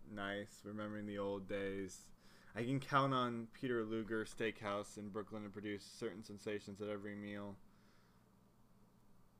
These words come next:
Uh, there's a hiss of butter and melted tallow as they slide down the hot platter. There's a thunk of a bowl sh-,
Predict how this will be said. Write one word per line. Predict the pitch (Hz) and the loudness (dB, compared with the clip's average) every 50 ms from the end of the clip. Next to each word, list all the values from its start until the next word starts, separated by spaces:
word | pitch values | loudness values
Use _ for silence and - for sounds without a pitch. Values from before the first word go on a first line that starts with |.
| - - - - | -20 -20 -14 -6
Uh, | 110 113 110 107 101 98 90 80 73 69 65 64 67 69 69 62 64 69 80 82 78 98 | -2 -2 0 0 0 -2 -2 -2 -2 -4 -4 -6 -6 -6 -6 -8 -8 -8 -8 -8 -6 0
there's | 135 135 139 135 127 | 4 4 4 6 4
a | 143 | 4
hiss | 170 196 180 - 143 | 4 4 4 2 -2
of | 123 113 107 | -6 -8 2
butter | - 131 127 123 120 120 | 6 8 8 8 8 4
and | 117 113 110 110 113 | 4 2 2 0 2
melted | 117 123 120 120 - 107 - | 2 2 0 0 -4 -8 -8
tallow | - - 113 107 107 110 110 110 110 110 | 2 4 6 6 6 6 4 2 2 2
as | 104 | 0
they | 110 104 | -2 -4
slide | 101 - - 120 110 107 107 104 98 | -6 -4 -2 0 0 2 0 0 -2
down | 107 104 104 104 104 | -4 -4 -4 -4 -6
the | 98 | -8
hot | 104 113 107 - - - | -4 -4 -4 -4 -4 -8
platter. | - 113 104 101 104 101 104 101 101 101 - - - - - - - - - - - - - - - - - - - - - - - - - - - - | -4 -2 0 0 0 0 -2 -2 -4 -6 -8 -14 -20 -20 -20 -20 -20 -20 -20 -20 -20 -20 -20 -20 -20 -20 -20 -20 -20 -20 -20 -20 -20 -20 -20 -20 -14 -8
There's | 123 117 120 113 120 | -4 -2 -2 -2 -2
a | 120 | -6
thunk | - - - 147 127 120 110 - | -8 0 4 6 6 6 4 0
of | 113 107 | 0 0
a | 107 104 | 0 0
bowl | 101 - 131 127 120 117 113 110 107 | 2 6 8 10 12 12 10 8 4
sh-, | - - - - | 0 -6 -12 -14